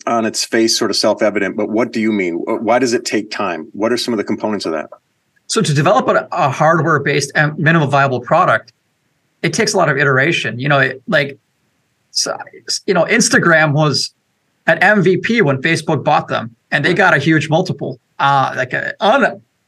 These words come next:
Speaker 2: a crazy multiple on it. So, like, and that, it, it's hard to do that with hardware. Uh, you have to think, "Okay, how am I pro-, how is my product going to survive in the field?"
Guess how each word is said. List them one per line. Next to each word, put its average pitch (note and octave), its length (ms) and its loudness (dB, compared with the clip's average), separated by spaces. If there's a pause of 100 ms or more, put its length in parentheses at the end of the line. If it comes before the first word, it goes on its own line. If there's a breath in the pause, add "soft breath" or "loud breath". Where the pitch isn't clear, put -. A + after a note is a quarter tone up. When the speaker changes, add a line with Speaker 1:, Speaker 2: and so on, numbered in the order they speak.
(300)
Speaker 2:
a C3 100 -6
crazy A3 380 2
multiple C3 420 -2
on - 180 -2
it. - 120 -8
So, D#3 200 0
like, D3 260 0 (360 loud breath)
and E3+ 140 2
that, F3 260 4 (280)
it, F3 480 -8
it's G3 160 2
hard A#3 300 2
to E3+ 60 0
do E3+ 200 2
that D#3 220 2
with C3 160 -6
hardware. B2 440 -4 (420)
Uh, A#2+ 320 2 (120)
you D3 240 0
have D#3 300 2
to D#3 180 0
think, D#3 340 -2
"Okay, C#3 220 0
how C#3+ 240 2
am D#3+ 80 0
I D#3 80 2
pro-, - 180 -10
how D3+ 200 0
is D3 100 -2
my D#3 100 0
product C3 460 -2
going A#2+ 320 -4
to A#2+ 500 -4 (800)
survive D3+ 480 4
in D#3 80 0
the C#3 60 0
field?" - 360 0